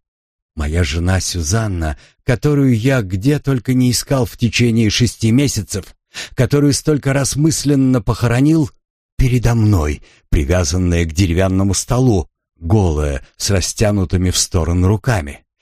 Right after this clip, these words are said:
с тряпкой на глазах и круглым животом, где живет уже наша маленькая Элоиза. Сюзанну мучили,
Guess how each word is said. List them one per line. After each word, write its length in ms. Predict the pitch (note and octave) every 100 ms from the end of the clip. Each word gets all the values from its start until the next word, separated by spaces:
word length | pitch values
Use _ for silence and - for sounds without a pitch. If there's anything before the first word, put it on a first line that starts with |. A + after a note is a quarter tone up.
| -
с 180 | - -
тряпкой 500 | - B2+ F#2+ - G2+
на 140 | G2
глазах 540 | F2 F#2 F#2 C3+ B2+ - _ -
и 100 | C3+
круглым 500 | - C3 A2+ A#2+ G#2+
животом, 600 | F#2 A2+ A2+ A#2 G2 F2 -
где 300 | - A#2+ B2
живет 340 | A2+ B2+ C#3+ -
уже 240 | C3+ A2 C3
наша 340 | C3 B2 C3
маленькая 760 | A#2 B2 A#2 A#2 - B2 A#2 A2 -
Элоиза. 760 | B2 A2+ A#2 A2 F2 - - - _ _ _ _ - -
Сюзанну 840 | - G#2 D#2+ F#2+ F2+ F2 F2 D2+ _
мучили, 640 | D2+ F#2+ - - B1+ -